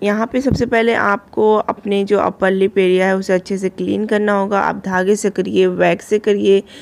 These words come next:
eraser से करिए, जिससे भी आप करते हो। उसके बाद यहाँ पे आपको powder apply कर लेना है बिना कुछ apply किए, मतलब कि कुछ भी नहीं आपको apply करना है। सबसे पहले powder apply करना है।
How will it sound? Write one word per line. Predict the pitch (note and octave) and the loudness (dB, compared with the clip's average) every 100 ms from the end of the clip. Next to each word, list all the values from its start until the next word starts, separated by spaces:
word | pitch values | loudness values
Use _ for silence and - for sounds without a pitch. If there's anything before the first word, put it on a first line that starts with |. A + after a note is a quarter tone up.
| - - - | -20 -20 -2
eraser | G#3 G#3+ G#3 G#3+ | 4 4 4 2
से | A3 | 2
करिए, | G#3+ G3 G#3 | 2 4 2
जिससे | G3 A3 A#3+ | 0 -4 0
भी | A3 | 2
आप | G#3 G#3 | 0 0
करते | F#3+ F3+ F#3 | -2 -2 0
हो। | F3 F3 | 0 0
उसके | - G3 - G#3+ | -2 -6 -2 0
बाद | G3+ G3 - | 2 0 0
यहाँ | G3 G#3+ | -4 -4
पे | G3+ G#3 | -4 -2
आपको | F#3 - F3+ | -2 -4 -8
powder | - F3+ F3+ F#3 | -4 -2 2 2
apply | G3 F#3+ G#3 G3 | 2 2 0 0
कर | G3+ | 0
लेना | G3 G3 G3 | 0 0 -2
है | G3+ G3+ G#3 - - - - - - - | -2 -4 -6 -14 -20 -20 -20 -18 -16 -4
बिना | G3+ G#3+ A3 | 2 4 2
कुछ | A3 A#3 | 0 -4
apply | A3 - F3+ F3+ | -2 0 2 2
किए, | F3+ F3 E3 | -2 -2 -2
मतलब | E3+ G3 G#3 | -2 -4 -6
कि | F#3+ | -6
कुछ | F#3+ G3 G3+ G3 | -6 -4 -4 -4
भी | G3+ | -4
नहीं | G3 F3+ | -4 -2
आपको | E3+ - | -4 -4
apply | F3 F3+ F3 F3 | -6 -2 -2 -2
करना | F3 F3 | -4 -4
है। | F#3 | -4
सबसे | G#3+ - F#3+ | -4 -6 -4
पहले | F3 E3+ | -2 -2
powder | F#3 F3 F#3 | 0 0 0
apply | F#3 F#3+ F#3 | 0 0 -2
करना | F#3+ F#3+ F#3+ | -2 -2 -2
है। | G3+ | -4